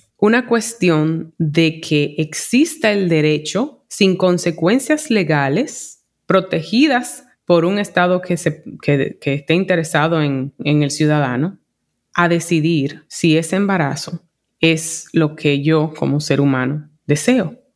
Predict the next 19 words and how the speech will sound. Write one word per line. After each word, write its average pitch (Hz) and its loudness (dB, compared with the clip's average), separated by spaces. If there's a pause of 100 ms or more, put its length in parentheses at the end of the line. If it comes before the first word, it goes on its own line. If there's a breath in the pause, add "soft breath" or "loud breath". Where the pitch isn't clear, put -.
(420)
Pero - 0
a 208 2
la 214 2
vez 277 -2
que 214 2
haya 175 0
campañas 185 -2 (220)
educativas, 180 0
que 170 -2
se 165 0
eduque 185 0
a 147 2
niños, 185 2
que 151 -6
se 147 -4
eduque 185 0
a - 4
los 202 2
adolescentes 185 0